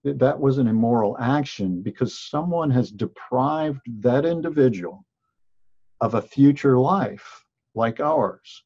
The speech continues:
a life that includes activities, projects, experiences, enjoyments, th-, the things that give life value. And it's this loss of a future with life like that that constitutes the serious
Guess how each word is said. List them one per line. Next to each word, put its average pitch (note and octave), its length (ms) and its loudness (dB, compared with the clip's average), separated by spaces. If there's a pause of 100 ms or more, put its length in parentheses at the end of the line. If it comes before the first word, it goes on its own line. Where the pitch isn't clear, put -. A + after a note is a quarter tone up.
a A2+ 80 0
life B2+ 340 0
that B2+ 140 0
includes B2 600 2
activities, G#2 600 -6
projects, F#2+ 680 -4
experiences, G2+ 880 -8
enjoyments, G2 800 -4 (460)
th-, B2+ 160 -6 (100)
the B2 140 2
things B2+ 460 4
that B2+ 200 0
give G#2 300 0
life F#2+ 480 -6 (180)
value. A#2 580 -2 (1900)
And B2+ 120 6
it's B2+ 200 2
this - 380 0
loss C#3 580 2
of B2 220 -2
a G#2+ 120 2
future - 880 -6 (760)
with B2+ 220 4
life G#2+ 380 0
like F#2+ 260 -4
that F#2+ 300 -4
that B2+ 140 -4
constitutes C3+ 800 -2
the A#2+ 120 -12
serious C#3+ 720 -4